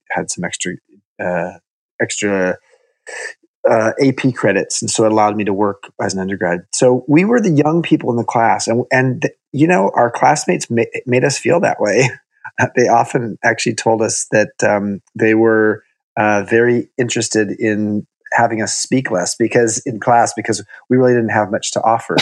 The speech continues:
Um, and so what, <laughs> yeah, I, so, so it's sort of like beca-, we became sort of each other's best friends because, like, we, we sort of were of the mindset that we could,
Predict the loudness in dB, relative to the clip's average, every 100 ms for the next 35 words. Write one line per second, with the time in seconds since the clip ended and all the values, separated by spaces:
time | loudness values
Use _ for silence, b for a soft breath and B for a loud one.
0 | -4 B B B 0 2 4 2 0 -2
1 | 0 0 2 2 2 -2 -10 _ -20 B
2 | _ _ 0 2 4 4 2 -4 -16 _
3 | _ _ -12 B 2 4 6 6 2 B
4 | B 2 4 4 2 0 2 4 4 2
5 | 0 2 4 4 4 2 2 2 2 2
6 | 2 0 2 0 2 2 2 2 2 4
7 | 2 -2 -2 0 0 -4 -8 -2 -2 -2
8 | 0 2 2 4 4 4 0 _ -8 -6
9 | 0 2 2 0 0 2 4 2 2 2
10 | 2 0 2 2 0 2 2 0 -6 -4
11 | -2 2 2 0 2 2 2 0